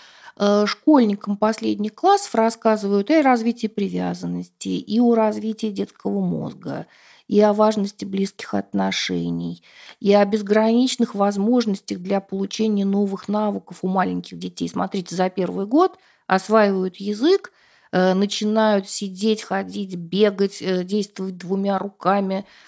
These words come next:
узнают всех своих близких, и появляются вот первые слова, не только ребенок понимает, но еще и произносит.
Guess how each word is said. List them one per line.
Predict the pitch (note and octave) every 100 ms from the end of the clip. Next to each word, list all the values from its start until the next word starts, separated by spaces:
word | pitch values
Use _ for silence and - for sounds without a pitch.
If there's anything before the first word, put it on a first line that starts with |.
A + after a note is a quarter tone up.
| - _
узнают | F#3+ G3 G#3+ A3 A3
всех | - G3+
своих | - G3+ G3 G3 F#3
близких, | A#3 D#4+ - G#3 -
и | A3+
появляются | A3 A3+ G3 F#3 G#3 A3 G#3 - F3+
вот | F3
первые | - F#3+ F3+ E3+
слова, | E3+ F3+ F3+ G#3+
не | A#3+ F#3
только | G#3 F#3 F3
ребенок | E3+ F3 E3+
понимает, | F3+ F#3+ G3+ A3+ A3
но | F#3+ F#3+
еще | F3 - G3+ F3+
и | F3 F3
произносит. | - F3+ A3+ C4 E3+ - -